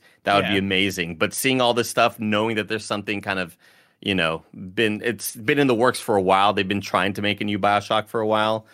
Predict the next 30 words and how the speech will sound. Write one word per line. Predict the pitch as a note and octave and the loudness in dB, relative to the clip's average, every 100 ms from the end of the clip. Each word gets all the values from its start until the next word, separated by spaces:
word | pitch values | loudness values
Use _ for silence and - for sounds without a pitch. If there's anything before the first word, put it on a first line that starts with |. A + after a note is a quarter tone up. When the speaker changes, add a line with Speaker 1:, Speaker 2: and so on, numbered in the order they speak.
| _ _ _ | _ _ _
Speaker 1:
It | - G2 | -8 -4
kinda | A2+ G2+ | -2 -2
takes | G#2 F#2+ | -4 -6
away | G2 F#2 F2 | -2 0 0
the | F2 | -2
excitement | E2+ - F2+ E2+ E2 | -6 -4 -4 -4 -6
a | |
bit | D#2+ E2+ | -8 -10
for | - | -8
me. | E2 D#2+ D#2+ | -10 -10 -4
But | - G2+ G3 - | 2 2 2 -4
Speaker 2:
It | F#3 _ _ _ _ | -4 _ _ _ _
Speaker 1:
I | - | -2
mean, | C3+ C#3 | 2 2
I | C#3 | 4
would | D3 | 4
love | D#3 D#3 | 2 2
to | C3+ | 2
hop | B2+ B2+ | 2 2
back | B2+ B2 | 0 0
into | B2 | 2
that | A#2+ A2 | 2 4
world | A2+ A#2+ A2+ | 4 4 2
and | G#2+ | -2
see | - A2+ | -4 -4
what | G#2+ G#2+ G#2+ | 0 2 0
an | G#2 | 0
open | G#2 G#2 G2 | 0 0 -2
world | G2 G2 F#2+ | 0 0 -2
type | G2+ F#2 | -2 -2